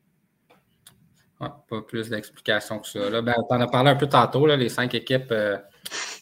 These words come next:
dans la métropolitaine, je pense qu'ils, qu'ils vont passer, là. Les Rangers, s'ils finissent pas top trois, ils vont être dans les équipes repêchées, euh,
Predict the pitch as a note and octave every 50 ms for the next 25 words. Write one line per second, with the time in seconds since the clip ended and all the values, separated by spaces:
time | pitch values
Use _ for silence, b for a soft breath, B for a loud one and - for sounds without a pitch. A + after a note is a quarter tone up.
0 | _ - A#2 A2+ A2+ A2+ A2+ A2+ A2+ - A2+ G#2 - A2 G#2 G2+ - A#2 B2 B2
1 | B2 - - A2+ - - - - A2+ G2+ G2 G2 F#2+ - - A2+ G#2+ G#2 G2 -
2 | G#2 G#2 G#2 - - - A2+ B2 C#3 B2+ A#2 A2 A2 A2+ A2 G#2+ A#2+ C3+ C3+ C3+
3 | - B2+ - - A2 G#2+ - - A#2+ A#2 - A2+ G#2+ - - - - A#2 A#2 A#2+
4 | A#2+ A#2+ b b b b _ _ _ - A2 G#2+ A2 G#2+ G#2 G#2+ G#2 G#2+ G#2 -
5 | A2 - A2 A2 G#2 - - G2+ G2 F#2 - - - A2+ G#2+ G2+ G2 F#2+ F#2